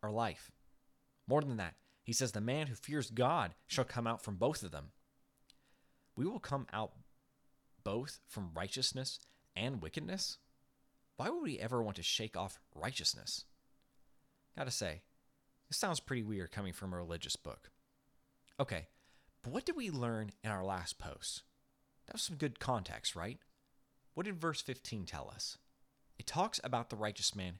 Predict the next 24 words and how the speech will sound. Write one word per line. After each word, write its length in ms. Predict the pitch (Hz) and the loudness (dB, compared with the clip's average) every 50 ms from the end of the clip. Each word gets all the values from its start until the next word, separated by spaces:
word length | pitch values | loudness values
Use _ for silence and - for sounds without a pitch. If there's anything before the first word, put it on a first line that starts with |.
| - _ _ | -10 _ _
who 100 | - - | -14 -12
perishes. 680 | - - - 101 - - - - - - - - - - _ _ _ _ _ _ _ _ _ _ _ _ _ - | -8 -6 -6 -6 -6 -6 -6 -8 -8 -6 -6 -6 -6 -8 _ _ _ _ _ _ _ _ _ _ _ _ _ 0
That 180 | 120 143 160 - | 0 0 2 2
seems 240 | - 147 131 113 - | 0 0 0 -2 -4
pertinent. 520 | - - - 101 - - 127 - - - - _ _ _ _ _ _ _ _ _ _ _ _ - - - | -4 -6 -8 -8 -8 -8 -12 -12 -14 -16 -20 _ _ _ _ _ _ _ _ _ _ _ _ -20 -14 -6
Why 140 | - 107 170 | -2 0 0
do 100 | 220 254 | 0 0
we 80 | 247 226 | 0 0
say 240 | - - 196 185 180 | 2 2 2 2 0
he 160 | - - 139 | 0 -4 -8
perishes? 640 | - - - - - - - - - - - - - _ - - - - - _ _ _ _ _ | -6 -4 -2 -2 -2 -2 -6 -8 -8 -8 -10 -10 -10 _ -20 -20 -20 -20 -20 _ _ _ _ _
Because 340 | - 110 - 127 127 131 - | -6 0 2 4 4 4 2
he 140 | - - 117 | 0 -2 -4
persists 640 | - - 92 - - - 175 170 - - - - - _ _ - | -4 -4 -4 -2 0 2 2 2 2 2 0 -2 -6 _ _ -6
in 180 | 107 98 92 | -6 -4 0
righteousness 640 | 90 110 131 127 107 95 - - - 92 87 - - - _ _ _ - | 2 2 2 2 2 0 0 0 0 -2 -2 -4 -4 -8 _ _ _ -10
for 140 | - 98 | -6 -4
his 180 | 95 107 98 - | -2 -2 -2 -2
own 240 | - 120 127 131 127 | -2 0 0 0 0
glory's 340 | 117 113 110 110 110 101 - | 0 0 0 0 0 0 0
sake. 380 | - 92 80 - - - - _ _ _ _ _ _ _ _ _ _ _ _ _ _ _ _ _ _ _ _ _ _ _ _ _ - | 0 -2 -4 -6 -10 -14 -20 _ _ _ _ _ _ _ _ _ _ _ _ _ _ _ _ _ _ _ _ _ _ _ _ _ -16
That 80 | 104 | -12
makes 220 | 90 76 - - - | -10 -8 -4 -2 -2
sense, 400 | - 110 147 175 - - - | 0 0 0 0 -2 -4 -4